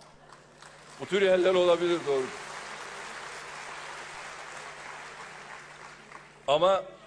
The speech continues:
İstanbul'da böyle bir şey söz konusu değil.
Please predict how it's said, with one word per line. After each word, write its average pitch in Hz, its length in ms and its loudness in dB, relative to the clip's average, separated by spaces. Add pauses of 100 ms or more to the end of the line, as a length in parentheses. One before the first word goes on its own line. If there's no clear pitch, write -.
(680)
İstanbul'da 208 600 6
böyle 208 260 6
bir 196 80 -6
şey 214 380 0 (400)
söz - 280 -2
konusu 147 380 -4
değil. 113 140 -14